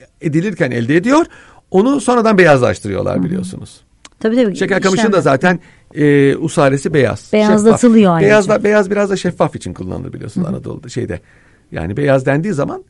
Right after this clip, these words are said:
Speaker 1: şeffaf manası
Speaker 2: Hı hı.
Speaker 1: da anlaşılıyor. İran'dan öğrendik yani. İran'dan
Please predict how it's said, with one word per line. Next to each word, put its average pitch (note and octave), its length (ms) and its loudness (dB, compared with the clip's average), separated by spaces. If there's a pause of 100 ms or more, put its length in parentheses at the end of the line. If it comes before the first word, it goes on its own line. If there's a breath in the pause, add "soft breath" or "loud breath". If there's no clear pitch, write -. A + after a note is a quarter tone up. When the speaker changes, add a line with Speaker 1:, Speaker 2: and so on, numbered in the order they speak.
(320)
Speaker 1:
şeffaf - 380 -4
manası B2 420 0
Speaker 2:
Hı D3+ 60 0
hı. D3+ 120 -4
Speaker 1:
da - 120 -4
anlaşılıyor. A2+ 560 -10 (1160 soft breath)
İran'dan F#3 460 2
öğrendik F2 500 -4
yani. - 200 -18 (100)
İran'dan G#3+ 640 -2